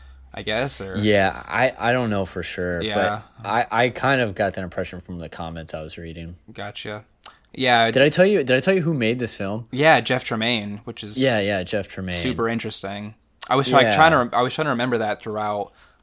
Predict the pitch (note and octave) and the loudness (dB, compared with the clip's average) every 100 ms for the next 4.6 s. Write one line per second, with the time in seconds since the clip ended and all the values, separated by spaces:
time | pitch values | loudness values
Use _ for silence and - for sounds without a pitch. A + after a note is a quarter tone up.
0 | _ - A2 - A2+ B2 B2 D3 D#3+ D#3 | _ -12 -10 -2 0 0 0 2 2 0
1 | C#3 B2 A#2+ G#2+ G#2+ D3+ D3+ B2 G#2 A#2+ | -2 0 2 2 0 2 4 4 2 0
2 | G#2+ B2+ B2+ - - _ _ _ _ _ | -2 -2 -4 -8 -16 _ _ _ _ _
3 | G2 F2+ E2+ E2+ - C3+ B2 C3+ A2+ G2+ | -6 -4 -4 -8 -4 2 4 4 2 2
4 | A#2 F#2+ F2 F2+ D#2 | 0 -2 -2 -4 -4